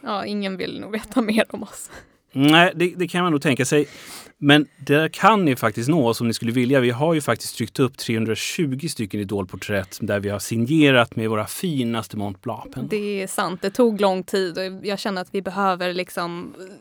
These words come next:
Speaker 2: För en mindre summa förstås. Det är ju inte så att vi
Speaker 1: Jo, jo.
Speaker 2: ger bort dessa
Speaker 1: Nej, nej.
Speaker 2: artefakter.
Speaker 1: Nej, nej, nej. Ehm, ja, precis. Och ni, ni kan som sagt nå oss på, eh, vår mejladress. Och då vill jag bara tillägga att det är hundra med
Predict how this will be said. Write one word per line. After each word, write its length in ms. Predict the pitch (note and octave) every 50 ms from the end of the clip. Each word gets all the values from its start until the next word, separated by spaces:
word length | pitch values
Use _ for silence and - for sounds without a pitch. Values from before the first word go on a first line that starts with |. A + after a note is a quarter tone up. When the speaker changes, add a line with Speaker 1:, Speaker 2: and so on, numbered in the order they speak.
| - - - - - - - -
Speaker 2:
För 100 | - E3
en 120 | D#3+ D3+
mindre 280 | C#3 D3+ E3+ E3 C#3+ B2+
summa 320 | - D3 C#3 A#2+ B2+ -
förstås. 380 | - C#3+ - - A2 G#2 - -
Det 80 | - A#2+
är 40 |
ju 60 | A2+ A2+
inte 180 | G#2 - -
så 80 | A2+ A#2
att 140 | - - -
vi 80 | A#3+
Speaker 1:
Jo, 120 | C4 C#4 C4+
jo. 140 | G3+ C3
Speaker 2:
ger 180 | B2 B2+ A2 G2
bort 280 | F2+ F#2 F2 - - -
dessa 340 | E2+ - - F2 F2 F2+ - - - -
Speaker 1:
Nej, 180 | G#3+ G3 F#3 F3+
nej. 160 | - G#3 G3+ - -
Speaker 2:
artefakter. 920 | - - - - G2 - - G2+ - - - - - F2 E2 D#2+ - - - - -
Speaker 1:
Nej, 220 | - - - - _ _ _
nej, 120 | - - -
nej. 100 | - - _ _ _ _ - - - - - - - - - _ _ -
Ehm, 640 | B3 B3+ B3 B3 B3 B3 B3 B3+ B3+ B3+ B3+ A#3+ - - - - _ _ _ _ _ _ _ _ _
ja, 160 | - D#4 E4+ E4
precis. 280 | - D#4 - G#3 - A#3
Och 120 | B3+ D4+
ni, 260 | D#4+ E4+ E4 D#4 -
ni 320 | B3+ B3 B3+ C4 B3+ C#4+ C#4
kan 180 | - D4 C#4+
som 120 | C4+ C#4+ C4
sagt 160 | C4 G#3 A#3
nå 160 | A#3 A3 G3
oss 120 | G3+ G3+ -
på, 280 | - A3+ F#3+ F#3+ F#3+
eh, 340 | - - - F#3+ F#3 F3+ - - - - - - - - - - F3+ G3
vår 360 | G#3 F#3+ F#3 F3 E3+ F3 - - -
mejladress. 680 | G#3+ G#3 G3+ G3+ G3 F#3 F#3+ F#3+ G3 G3+ G3+ - - -
Och 80 | -
då 60 | G3+
vill 100 | G3 G3
jag 100 | F#3+ F#3
bara 100 | - F#3+
tillägga 420 | - - G#3 G3 G3+ G3 F#3+ - -
att 140 | G3 - _
det 160 | - - - G3+
är 240 | F#3+ F#3+ - - - -
hundra 500 | A#3+ G#3+ G#3 G#3 - - - - - -
med 180 | - - G#3+